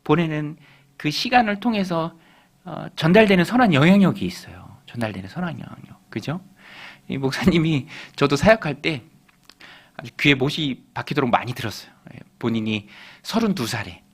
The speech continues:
그 팔십칠 년에 개척했다. 예. 그러니까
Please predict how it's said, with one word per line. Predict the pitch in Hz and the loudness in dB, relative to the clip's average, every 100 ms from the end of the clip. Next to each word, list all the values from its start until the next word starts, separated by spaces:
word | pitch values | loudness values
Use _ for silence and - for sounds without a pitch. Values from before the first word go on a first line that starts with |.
| _ | _
그 | - 95 - | -12 -12 -4
팔십칠 | 208 - 185 - 233 | 0 0 0 -2 0
년에 | 190 107 90 _ _ - | -2 -4 -10 _ _ -10
개척했다. | - - - - - - - - - - _ - | -6 -6 -8 -8 0 0 0 -6 -14 -20 _ -20
예. | - _ _ _ - - - - - _ | -20 _ _ _ -20 -20 -20 -20 -20 _
그러니까 | - 214 208 180 | -10 2 4 4